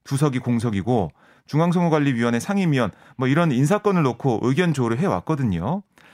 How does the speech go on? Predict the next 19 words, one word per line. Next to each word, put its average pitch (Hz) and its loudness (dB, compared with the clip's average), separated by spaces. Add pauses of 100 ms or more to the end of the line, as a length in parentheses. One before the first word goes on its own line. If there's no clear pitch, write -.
(180)
특히 - -6
청와대는 196 0
법률상 170 2
인사권이 127 0 (340)
아직까지 123 0 (280)
문재인 156 2
대통령에게 147 2
있는 120 0
만큼 101 0 (280)
감사위원 151 0
두 127 -4
자리 123 0
중 110 -2
최소 185 0
한 165 2
자리에 131 0
대한 113 -2
인사를 127 0
단행하겠다, 131 -2